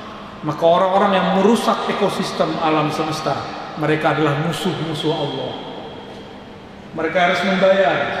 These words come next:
Yang sudah merusak ekosistem alam, bayar dengan menanam kembali. Tanam kembali di tempat yang lain, jika memang kemudian jadi itu tempat usaha, tanam di tempat yang lain.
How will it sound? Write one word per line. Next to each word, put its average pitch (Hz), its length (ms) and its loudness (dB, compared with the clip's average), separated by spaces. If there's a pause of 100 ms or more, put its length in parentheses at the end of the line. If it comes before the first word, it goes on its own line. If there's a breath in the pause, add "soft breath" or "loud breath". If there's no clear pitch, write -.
(840)
Yang 156 160 -6
sudah 190 240 2
merusak 220 640 2
ekosistem 196 640 2
alam, 165 240 4 (640)
bayar 220 400 4
dengan 208 240 4
menanam 208 480 4
kembali. 160 400 2 (2000)
Tanam 233 400 4
kembali 214 380 4 (420)
di 165 80 -4
tempat 196 320 0
yang 180 240 -2
lain, 165 640 2
jika 170 160 0
memang 180 400 -2
kemudian 175 320 -2
jadi 196 320 0
itu - 80 -6 (240)
tempat 185 320 0
usaha, - 640 -2
tanam 277 320 4
di 214 80 2
tempat 202 320 2
yang 190 160 2
lain. 139 240 0